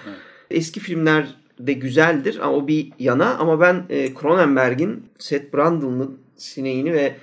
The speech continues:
Speaker 2: Brundlefly'ını sonra dönüştüğü yaratığı çok severim. Yani orada,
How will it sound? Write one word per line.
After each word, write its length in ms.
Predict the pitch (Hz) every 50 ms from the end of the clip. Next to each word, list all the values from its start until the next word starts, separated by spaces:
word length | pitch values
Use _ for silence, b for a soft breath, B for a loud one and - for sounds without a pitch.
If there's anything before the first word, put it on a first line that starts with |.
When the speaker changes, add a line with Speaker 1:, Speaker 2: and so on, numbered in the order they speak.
| B B B B B 131
Speaker 2:
Brundlefly'ını 1120 | 135 151 170 202 190 170 156 135 - - 131 131 127 127 127 123 120 120 135 - 349 - - B B B B B B
sonra 340 | - - 127 127 127 123 117
dönüştüğü 720 | 120 120 123 123 - - - - 131 135 131 127 127 -
yaratığı 460 | - 127 131 127 127 127 - 247 233 233
çok 220 | - 233 233 -
severim. 360 | - 151 131 123 117 117 120
Yani 240 | 131 135 139 139 139
orada, 500 | 135 143 151 151 151 165 165 160 160 B